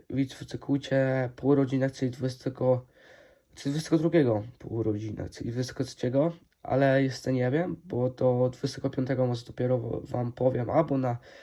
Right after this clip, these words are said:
ankiecie, na poście, albo na shortsach. Więc patrzcie to i to, to o dwudziestego piątego, bo dwudziestego piątego na pewno dam wam znać. Więc, a widzicie ten film dwudziestego czwartego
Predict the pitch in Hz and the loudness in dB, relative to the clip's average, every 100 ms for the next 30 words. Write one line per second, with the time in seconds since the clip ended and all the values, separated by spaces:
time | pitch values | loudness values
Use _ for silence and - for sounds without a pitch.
0 | - - _ - 127 123 123 120 113 127 | -20 -20 _ 0 2 2 -2 -2 -2 -2
1 | - 123 123 - 208 220 - - 156 147 | 0 0 0 -2 0 0 -2 0 2 4
2 | 147 143 143 - 127 - - - - _ | 4 2 0 -2 -2 -4 -8 -10 -10 _
3 | - - - - - 117 - 160 - 139 | -20 -20 -20 -12 -6 -4 0 0 0 -2
4 | 135 143 139 156 175 175 _ - 135 135 | 0 0 2 0 0 -6 _ -2 4 6
5 | 135 - 139 135 135 127 120 147 - - | 6 6 8 8 6 2 0 -2 -2 -4
6 | - 123 - 90 98 113 - 123 135 143 | -2 -2 -2 -2 -4 -8 -6 -4 -2 -2
7 | - 127 123 139 123 127 135 170 156 143 | -2 -4 0 2 2 0 2 6 6 4
8 | 131 - 135 123 127 117 113 104 - _ | -4 -2 0 2 0 -2 -6 -8 -10 _
9 | _ _ _ - - _ _ _ _ _ | _ _ _ -20 -20 _ _ _ _ _
10 | _ _ - - _ _ - 120 131 127 | _ _ -20 -20 _ _ -8 0 4 4
11 | 123 120 - - - - - 123 131 - | 2 -2 -12 -14 -14 -14 -6 -4 -4 2
12 | 147 139 131 127 143 - 147 - - 127 | 2 2 0 0 0 0 -2 -2 -2 0
13 | 101 90 | -2 -4